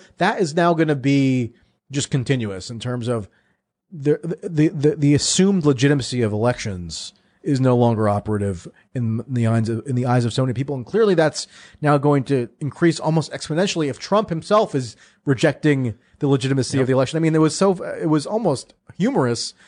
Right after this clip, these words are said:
Speaker 1: the night of the election at, like, three thirty when he first came out, where he was, he simultaneously declared victory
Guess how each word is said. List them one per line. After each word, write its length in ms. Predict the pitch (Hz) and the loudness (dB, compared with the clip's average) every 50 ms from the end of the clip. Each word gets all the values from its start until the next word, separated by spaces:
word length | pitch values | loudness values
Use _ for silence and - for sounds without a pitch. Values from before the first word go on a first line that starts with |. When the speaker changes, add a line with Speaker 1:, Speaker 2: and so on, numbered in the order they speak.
| - _ _ - | -20 _ _ -6
Speaker 1:
the 100 | - 147 | -2 2
night 160 | 151 160 170 | 4 4 4
of 80 | 165 143 | 4 4
the 60 | 147 | 4
election 300 | 139 147 180 185 - 160 | 4 4 4 2 2 0
at, 60 | 135 | -2
like, 140 | 131 127 - | -2 -4 -6
three 180 | - 151 151 139 | -6 -4 -4 -2
thirty 240 | - 156 160 156 135 | 2 2 2 2 2
when 120 | 127 120 | 0 0
he 40 | 120 | -2
first 240 | - 143 135 123 - | -2 -2 -4 -4 -4
came 140 | 143 139 | -4 0
out, 180 | 180 233 233 165 | 2 2 4 4
where 80 | 147 143 | 4 2
he 80 | 143 | 2
was, 260 | 139 139 131 123 - - | 2 2 0 -2 -4 -6
he 180 | 175 147 151 | -4 -2 -2
simultaneously 760 | 139 - 165 170 196 214 196 170 - 175 180 180 170 - 151 135 | -2 0 0 0 0 0 -2 -2 -2 -2 -2 -2 -2 -4 -8 -10
declared 360 | 143 - - 160 165 175 151 | -10 -8 -4 -2 -2 0 0
victory 580 | 147 156 151 _ - 175 180 180 180 170 170 | -2 -4 -6 _ -6 -2 0 2 2 0 -2